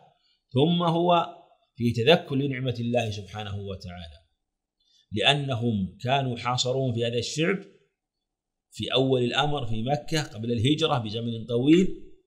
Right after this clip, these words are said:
فالرسول عليه الصلاة والسلام أحب أن يظهر نعمة الله سبحانه وتعالى في هذا المكان بظهور الإسلام وعلو الإسلام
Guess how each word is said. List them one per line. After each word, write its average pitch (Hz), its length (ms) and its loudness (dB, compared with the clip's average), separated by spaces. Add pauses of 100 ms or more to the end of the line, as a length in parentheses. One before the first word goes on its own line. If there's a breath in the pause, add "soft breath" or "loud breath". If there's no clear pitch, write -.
(480)
فالرسول 117 560 2
عليه 143 320 6
الصلاة 135 200 -4
والسلام 147 440 -4 (840)
أحب 151 340 4
أن 135 300 2
يظهر 143 400 0
نعمة 135 340 -6
الله 123 380 0
سبحانه 120 400 -6
وتعالى 117 500 -4
في 117 120 -4
هذا 123 120 -4
المكان 127 540 0 (440)
بظهور 123 280 2
الإسلام 120 560 2 (560)
وعلو 120 460 0
الإسلام 117 580 0